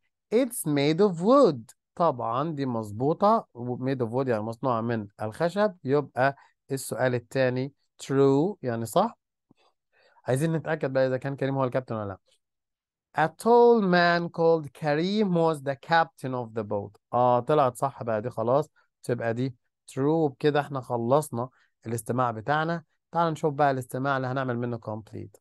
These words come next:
طيب، الجمل بتقول لك "I was"، أنا كنت إيه؟ "All day yesterday"، كنت فرحان، زعلان، تعبان كده. أنا هنسمع هو كان إيه. "The weather was bad"، الطقس كان وحش، سيء. "And there were some strong"، وكان في strong إيه؟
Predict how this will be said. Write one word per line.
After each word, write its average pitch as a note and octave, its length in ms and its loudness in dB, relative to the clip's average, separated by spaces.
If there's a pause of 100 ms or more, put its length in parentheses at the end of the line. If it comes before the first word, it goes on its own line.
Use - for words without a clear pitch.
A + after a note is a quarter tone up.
طيب، G#2+ 240 -2 (440)
الجمل C3+ 380 0
بتقول C3+ 380 -4
لك G3 160 0 (460)
"I G#3+ 240 4
was"، F#3 440 -2
أنا F3+ 180 -4
كنت F#3 320 -8
إيه؟ F#3+ 280 -2
"All D3+ 240 -2
day D3+ 240 2
yesterday"، B2 380 -4
كنت B2 200 -6
فرحان، B2+ 480 -2
زعلان، B2 480 0
تعبان B2 420 -2
كده. B2 280 -2
أنا B2 180 -6
هنسمع B2 480 -4 (180)
هو A#2+ 280 0
كان A2+ 200 -6
إيه. G#2 220 -10 (500)
"The C#3+ 40 6
weather D#3+ 440 6
was C3+ 360 2
bad"، B2+ 540 2 (520)
الطقس - 380 -10
كان A2+ 180 -6
وحش، F#3+ 460 -6
سيء. B2 400 -2
"And C#3 340 0
there C3 160 4
were B2+ 300 2
some B2+ 260 -8
strong"، - 100 -6
وكان B2+ 400 -4
في D#3+ 100 -6
strong C#3 340 -4
إيه؟ C3 220 -2